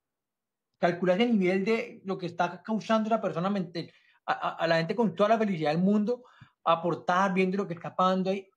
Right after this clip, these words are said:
Y no, marica. Entonces, eso pasa en los grupos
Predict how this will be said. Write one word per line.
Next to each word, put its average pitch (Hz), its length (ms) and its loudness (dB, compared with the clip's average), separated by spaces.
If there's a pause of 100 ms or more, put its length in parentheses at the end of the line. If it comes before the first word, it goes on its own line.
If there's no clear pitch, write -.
(120)
Y 139 80 -16
no, 180 140 -6
marica. 165 400 -10 (440)
Entonces, 180 260 -2
eso 190 200 2
pasa 214 200 4
en 214 60 2
los 170 100 -2
grupos 156 400 -4